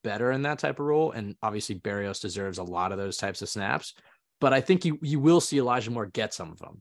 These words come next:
because he is legitimately a, a great athlete with good change of direction, great straight line speed. I mean, you see how smooth he is, um, especially in that, that big play he had against Pittsburgh.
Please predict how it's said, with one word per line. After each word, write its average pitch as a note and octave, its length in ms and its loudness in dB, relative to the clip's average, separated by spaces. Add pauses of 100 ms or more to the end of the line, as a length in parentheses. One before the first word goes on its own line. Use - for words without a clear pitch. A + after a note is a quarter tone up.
because - 260 4 (300)
he A3 140 6
is G#3 340 8
legitimately B2 800 2
a, - 80 -12 (180)
a C3 60 -6
great A#2+ 260 2
athlete G#2 480 -2 (220)
with C3 200 -2
good A#2 160 -2
change G2+ 280 -4
of G#2 80 -4
direction, F#2+ 560 -6 (200)
great B2 260 2
straight A2+ 220 0
line G2 200 -6
speed. F#2+ 440 -8
I A#2+ 40 -2
mean, D3+ 120 4
you F3 60 8
see A#3 160 4
how G3+ 60 8
smooth D#3 280 2
he C#3 100 6
is, A#2+ 140 2 (360)
um, G#2 400 -4 (160)
especially A3+ 300 6
in G3 60 8
that, C#3+ 180 4
that B2+ 160 -2
big C#3+ 120 2
play C3 200 0
he A#2+ 40 6
had A2+ 160 2
against A2 260 -8
Pittsburgh. D3 460 0